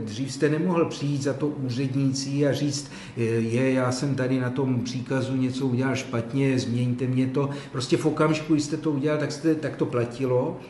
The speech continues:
Kdežto dneska vy si to můžete opravit, vy si s tím můžete prostě hrát, můžete si přehazovat ty peníze z různých produktů a podobně. Děláte práci za banku, ale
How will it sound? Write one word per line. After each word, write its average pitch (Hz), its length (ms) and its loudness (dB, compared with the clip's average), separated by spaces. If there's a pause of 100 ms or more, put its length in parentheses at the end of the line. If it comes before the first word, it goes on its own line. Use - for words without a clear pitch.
(120)
Kdežto 120 300 2
dneska 131 460 0
vy 143 80 0
si 139 120 -4
to 143 80 -2
můžete 127 320 -4
opravit, 135 540 2
vy 120 80 -2
si 131 120 -6
s - 60 -8
tím 135 160 -4
můžete 127 340 -2
prostě 127 380 -4
hrát, 131 440 0
můžete 120 300 -4
si 135 120 -8
přehazovat 131 580 -4
ty 135 60 -6
peníze 127 380 -4
z 117 80 -6
různých 127 300 -4
produktů 127 500 -8
a 123 40 -4
podobně. 127 540 -6 (340)
Děláte 160 420 6
práci 156 380 6
za 131 140 0
banku, 127 560 -2 (280)
ale 127 260 2